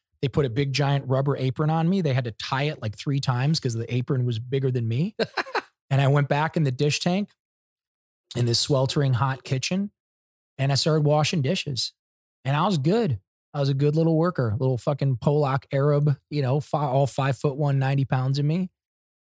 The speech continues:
And end of the night, my mom came, picked me up. Next day, show back up, wash dishes. That night, I went back to Gus's office and I'm like, "Can I work tomorrow?" And he goes, "No, you can't work tomorrow."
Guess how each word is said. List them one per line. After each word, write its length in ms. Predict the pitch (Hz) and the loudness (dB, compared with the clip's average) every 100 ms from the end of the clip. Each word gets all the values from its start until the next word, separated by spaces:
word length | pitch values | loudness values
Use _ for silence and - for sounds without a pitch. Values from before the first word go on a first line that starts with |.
| - | -6
And 520 | 135 139 131 127 123 | -2 2 2 2 0
end 160 | 143 143 | 2 2
of 60 | 143 | 2
the 80 | |
night, 260 | 131 131 170 | 2 2 0
my 100 | 139 | 0
mom 300 | 120 135 143 | 0 0 0
came, 240 | - 156 | 0 0
picked 220 | 151 151 143 | 0 -2 -2
me 140 | 127 | -2
up. 200 | 147 160 - | -2 -4 -6
Next 300 | 131 131 - | -6 -4 -2
day, 180 | 143 151 | -2 -2
show 240 | - 135 | -2 -4
back 300 | 135 127 - | -4 -4 -2
up, 200 | 147 165 | -4 -4
wash 300 | 123 127 123 | -6 -4 -4
dishes. 520 | - 135 - 160 151 - _ 131 | -4 -2 -2 -2 -2 -8 _ -4
That 260 | 139 - | -4 -2
night, 380 | 131 127 156 - _ _ _ 120 | -4 -2 -2 -6 _ _ _ -8
I 60 | |
went 220 | 120 131 | -4 -4
back 220 | 131 131 - | -2 -4 -4
to 60 | |
Gus's 380 | 123 123 - 120 | -4 -4 -2 -2
office 480 | 123 127 - 151 - | -2 -4 -2 -2 -2
and 80 | 123 | -4
I'm 80 | |
like, 140 | 127 127 | -2 0
"Can 100 | 165 | 2
I 40 | |
work 180 | 160 175 | 2 2
tomorrow?" 460 | - 165 175 226 233 _ _ _ _ _ 139 | 2 4 4 2 -2 _ _ _ _ _ 0
And 60 | |
he 80 | 151 | 2
goes, 160 | 147 135 | 4 4
"No, 400 | 139 110 82 - _ _ - | 2 2 -2 -14 _ _ -6
you 100 | 147 | -2
can't 220 | 160 143 | 0 0
work 160 | 131 104 | 0 0
tomorrow." 400 | 131 101 98 | 0 0 -4